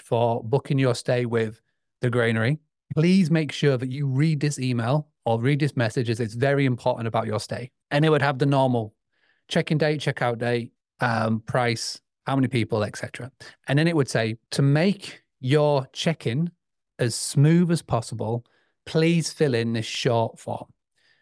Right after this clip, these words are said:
And it would go to a Google form. And a Google form took five minutes to create, but on that Google form was the key bits of information that we needed. Number one was name,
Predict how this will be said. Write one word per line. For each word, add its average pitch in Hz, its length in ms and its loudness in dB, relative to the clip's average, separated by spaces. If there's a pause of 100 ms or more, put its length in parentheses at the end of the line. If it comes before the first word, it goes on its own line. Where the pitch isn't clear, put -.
And 135 120 0
it 139 80 0
would 131 140 0
go 135 220 2
to 127 160 -2
a 120 60 2
Google 120 380 0
form. 113 280 -6
And 127 100 0
a 127 60 2
Google 175 300 2
form 135 260 2
took - 220 -4
five 127 240 0
minutes 120 220 -4
to - 100 -6
create, 110 320 -2
but - 180 -12
on 160 140 0
that 165 180 0
Google 139 260 2
form 110 300 -2
was 113 280 -4
the 117 100 -4
key 165 320 0
bits 147 240 -4
of 131 80 0
information 120 540 0
that 113 120 -4
we 117 160 0
needed. 131 420 2
Number 120 240 0
one 147 380 2 (680)
was 120 320 2 (360)
name, 143 420 2